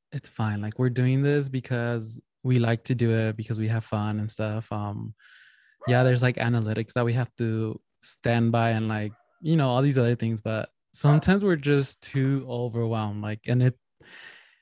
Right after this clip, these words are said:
and I always, like, when I kinda make my list, 'cause I always make a list of what I have to do at home, at, at work, <clears throat> like, at work and outside of my life, not at work. <laughs>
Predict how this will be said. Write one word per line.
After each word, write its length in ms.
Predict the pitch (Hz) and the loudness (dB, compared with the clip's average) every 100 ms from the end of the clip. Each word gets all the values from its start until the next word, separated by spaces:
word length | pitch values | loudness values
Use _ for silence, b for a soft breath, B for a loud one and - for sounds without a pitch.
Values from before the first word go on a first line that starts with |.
| - | 0
and 380 | 127 123 120 - | 2 4 2 2
I 320 | 131 139 139 - | 4 4 2 0
always, 440 | 131 151 170 156 | 2 2 2 0
like, 260 | 139 123 107 _ _ - | -2 -4 -8 _ _ -18
when 280 | 143 127 127 | -6 -2 0
I 380 | 120 117 117 117 - | 0 0 -2 -4 -6
kinda 260 | 131 135 139 | -4 -4 -2
make 240 | 135 - | -4 -4
my 120 | 123 | -4
list, 540 | 110 110 120 139 - - | -4 -4 -6 -8 -14 -6
'cause 80 | 127 | 0
I 80 | 120 | 4
always 180 | 139 151 | 4 2
make 220 | 151 - | 0 0
a 40 | |
list 280 | 113 110 - | -2 -2 -2
of 100 | 113 | -4
what 100 | 110 | -2
I 20 | |
have 120 | 110 - | -2 -4
to 80 | 110 | -2
do 160 | 110 | -2
at 80 | 107 | -2
home, 320 | 101 110 107 - | -6 -6 -6 -4
at, 180 | 110 - - _ _ - | -4 -6 -8 _ _ -2
at 200 | 123 107 | -2 0
work, 400 | 107 127 147 - - | 2 2 0 -2 0
<clears throat> 640 | 196 156 139 104 - - | 2 2 -2 -4 -14 -8
like, 280 | 113 107 - _ - | -6 -6 -10 _ -2
at 120 | 120 | 0
work 260 | 120 113 | 0 -2
and 380 | 120 113 113 139 - _ - | -2 -2 -4 -8 -16 _ -4
outside 300 | 123 123 110 | -2 0 0
of 60 | 110 | 0
my 100 | 110 | 0
life, 260 | 107 123 _ _ - | -2 -6 _ _ -6
not 220 | 127 - | -6 -4
at 100 | 143 | -2
work. 220 | 151 165 | -2 -2
<laughs> 100 | - | -4